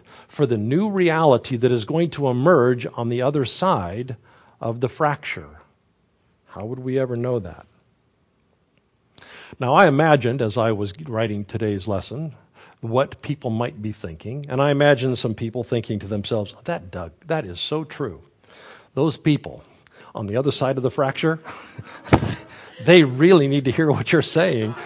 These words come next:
because they really need to be listening." <laughs> But as soon as we catch ourselves thinking that, of course we know how silly it is because that's exactly what they're thinking. They're thinking that we over here on this side of the fracture should be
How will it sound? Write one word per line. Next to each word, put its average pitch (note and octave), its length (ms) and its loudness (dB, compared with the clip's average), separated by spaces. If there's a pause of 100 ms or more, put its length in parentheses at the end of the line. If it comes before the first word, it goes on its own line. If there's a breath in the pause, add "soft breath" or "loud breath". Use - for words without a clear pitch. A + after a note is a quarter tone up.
(120 loud breath)
because D3 280 6
they C3+ 100 8
really C#3 320 6
need C3 200 2
to C3+ 60 4
be C#3 140 0
listening." A#2 560 2
<laughs> - 40 -20 (2500 soft breath)
But D3 60 10
as C#3 80 4
soon C4+ 160 6
as F3+ 100 4
we D#3 100 4
catch E3+ 320 6
ourselves B2 460 4
thinking C3+ 360 2
that, A#2+ 140 4
of B2 120 -6
course F#3 260 2
we C3 80 0
know A#2+ 140 2
how A2 160 0
silly G#2+ 360 -2
it D3 80 0
is F#3+ 120 -2
because E3 280 -2
that's F#3 220 4
exactly F3 400 2
what F#3+ 180 0
they're A3 200 6
thinking. F#2+ 420 -4 (180 loud breath)
They're D#3 200 6
thinking D3 400 2
that C3 120 0
we E3 240 2
over C3+ 200 6
here C3+ 180 2
on C3 140 0
this - 160 -2
side A2 180 0
of G2+ 60 -6
the G#2+ 80 -4
fracture G#2 360 -6
should A2 300 -8
be F#2+ 300 -4